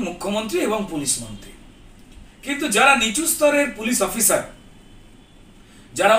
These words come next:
উপর স্তরের নির্দেশ ছাড়া মানুষকে হেনস্থা করতে চান না, প্রমাণ লোপাট করতে চান না, তাদেরকেও বাধ্য করা হচ্ছে এবং তারা গালাগাল খাচ্ছে। কারণ তাদের ভয়, তারা যদি পুলিশ মন্ত্রী এবং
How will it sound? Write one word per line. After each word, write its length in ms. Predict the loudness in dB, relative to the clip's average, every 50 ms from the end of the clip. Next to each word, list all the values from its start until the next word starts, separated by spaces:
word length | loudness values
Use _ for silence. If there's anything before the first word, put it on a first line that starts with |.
| 4 0
উপর 380 | -4 -6 -8 -6 -4 0 2 2 2
স্তরের 440 | 0 0 0 2 4 6 6 6 6 6 4
নির্দেশ 420 | 2 0 0 -2 -2 -2 0 0 2 2
ছাড়া 340 | 2 6 8 8 8 8 8 6 2 -4 -10 -16 -20 -20 -20 -20 -20 -20 -20 -20 -20 -20 -20 -10
মানুষকে 500 | -4 -2 0 0 2 2 0 0 0 0 -4 -4 -4
হেনস্থা 460 | -4 -2 -2 -2 -4 0 2 2 2 2 2
করতে 280 | -2 -4 -4 -4 -4 -4 -4 -2 2 4
চান 200 | 6 6 6 6 4 2 -2
না, 80 | -2 -4 -8 -12 -20 -20 -20 -20 -20 -20 -20 -20 -20 -20 -20 -20 -20 -20 -20 -20 -20 -20 -20 -20 -20 -20 -6 -2
প্রমাণ 300 | 0 2 4 4 2 2 2 2
লোপাট 300 | 2 2 4 4 4 2 0 -6
করতে 260 | -8 -6 -2 0 0 0 0 2
চান 240 | 4 8 8 8 6 4 -2 -6
না, 80 | -8 -14 -16 -20 -20 -20 -20 -20 -20 -20 -20 -20 -20 -16 -6 -2
তাদেরকেও 460 | -2 0 0 0 -4 -4 -4 -4 -2
বাধ্য 280 | 0 0 -2 0 -2 -2 -2
করা 220 | 0 0 0 0 0
হচ্ছে 280 | -2 -4 -4 -4 -2 -2
এবং 180 | -2 -2 -2 -2 -2 0
তারা 160 | 0 0 2
গালাগাল 440 | 2 2 4 4 4 4 4 2 0 0 -4
খাচ্ছে। 300 | -4 -4 -2 0 0 0 0 -4 -10 -16 -10 -2
কারণ 200 | 2 2 2 2 2
তাদের 400 | 4 6 6 6 8 8 8 8 6
ভয়, 280 | 6 6 4 4 2 0 -4 -12 -18 -20 -20 -20 -20 -8 0 4
তারা 220 | 6 8 8 8 8
যদি 300 | 6 2 2 4 6 6 6 4 2 -2 -6 -8
পুলিশ 280 | -4 -2 0 0 2 0 0 0
মন্ত্রী 260 | 0 -2 -2 0 0
এবং 160 | 2 2 2